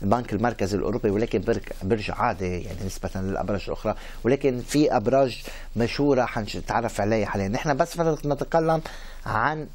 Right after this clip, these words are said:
أفضل ناطحات سحاب جديدة، مش إنه موجودة وعم نقارنها مع جديدة. الصورة الثانية اللي راح نشاهدها وهو هذا البرج المهم جدا من فيينا. طبعا فيينا مدينة جميلة جدا ومن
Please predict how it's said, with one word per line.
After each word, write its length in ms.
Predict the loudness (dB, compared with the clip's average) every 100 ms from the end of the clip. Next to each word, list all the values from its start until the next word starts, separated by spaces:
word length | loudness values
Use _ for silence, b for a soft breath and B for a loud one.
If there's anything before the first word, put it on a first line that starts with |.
| -6 4
أفضل 320 | 4 6 4
ناطحات 400 | 4 -2 0 0
سحاب 380 | 0 -2 0 0 -2
جديدة، 640 | 2 4 4 2 2 -4 -4
مش 380 | -2 -2 -2 -4
إنه 200 | -2 0
موجودة 560 | 0 0 0 0 2 0
وعم 180 | 0 -2
نقارنها 500 | -4 -2 0 -2 -4 B B
مع 100 | -2
جديدة. 360 | -2 -2 -4 -6
الصورة 280 | 4 6 6
الثانية 500 | 4 2 4 2 0 B B B
اللي 280 | 2 4 4
راح 240 | 2 0 -2
نشاهدها 760 | -2 -2 0 2 4 4 2 B B B B B B B B B B B B B
وهو 300 | 2 6 6 6 6 4 4
هذا 340 | 2 4 4
البرج 540 | 4 6 6 6 0 0
المهم 340 | 2 4 4 4
جدا 320 | 4 6 4
من 280 | 6 4 4
فيينا. 680 | 4 4 6 6 6 4 4
طبعا 280 | 2 2 0
فيينا 300 | 2 2 0
مدينة 420 | 0 0 2 0
جميلة 380 | 0 0 0 0
جدا 420 | -2 -2 -2 0
ومن 340 | 0 0 -2